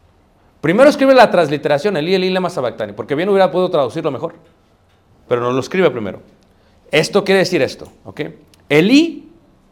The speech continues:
significa Él es Dios, Yael, Él es Dios. Elí, Él es Dios. Él es Dios, pero Elí, Él, Él es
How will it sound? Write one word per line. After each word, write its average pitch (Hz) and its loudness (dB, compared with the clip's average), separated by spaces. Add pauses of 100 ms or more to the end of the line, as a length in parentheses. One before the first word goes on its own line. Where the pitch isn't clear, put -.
(420)
significa 170 -2
Él 214 4
es 196 0
Dios, 104 -8 (840)
Yael, 143 4 (760)
Él 254 8
es 180 0
Dios. 101 -10 (1040)
Elí, 214 6
Él 190 6
es 160 0
Dios. 101 -10 (460)
Él 262 8
es 180 0
Dios, 202 0
pero 147 2
Elí, 233 4
Él, 170 0
Él 220 2
es 220 -4